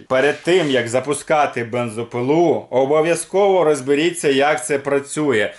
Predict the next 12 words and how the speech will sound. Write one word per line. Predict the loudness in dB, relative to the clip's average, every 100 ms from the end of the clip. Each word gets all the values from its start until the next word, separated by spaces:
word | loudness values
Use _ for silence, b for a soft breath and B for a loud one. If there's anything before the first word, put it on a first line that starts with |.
| B
Бо | -6 -2
є | 0
багато | 2 2 2 0 -4
персонажів, | -2 -2 0 -2 0 0 0 -4
які | -4 -4 -6 -6
просто | -2 0 0 0 -2 -2
методом | 0 -2 -2 -2 -2 -2 -2
тику | -2 -2 -8
починають | -8 -6 -4 -2 0 2 0
смикати, | -4 -6 -4 -2 -2 -2 -2 0 0
е, | -2
стартер | -2 0 0 0 -2 0 0 -2